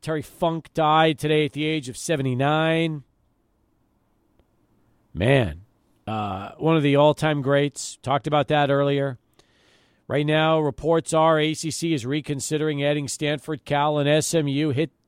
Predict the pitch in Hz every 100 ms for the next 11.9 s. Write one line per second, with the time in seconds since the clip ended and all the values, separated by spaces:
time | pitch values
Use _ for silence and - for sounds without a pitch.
0 | 156 156 151 139 147 - - 156 135 131
1 | 135 147 147 143 139 139 127 120 123 104
2 | 107 147 127 98 92 _ _ _ _ _
3 | _ _ - 370 453 202 127 _ 190 220
4 | - 202 220 175 175 180 190 208 202 135
5 | - 123 139 214 175 139 190 170 147 135
6 | 139 - - _ _ _ _ 165 160 151
7 | - 190 226 196 190 208 - 180 - 185
8 | 185 180 202 - - 160 175 196 151 131
9 | 156 180 151 131 - _ _ - - 175
10 | 202 - 226 143 - 165 165 196 180 170
11 | 151 - - 139 - - 50 - -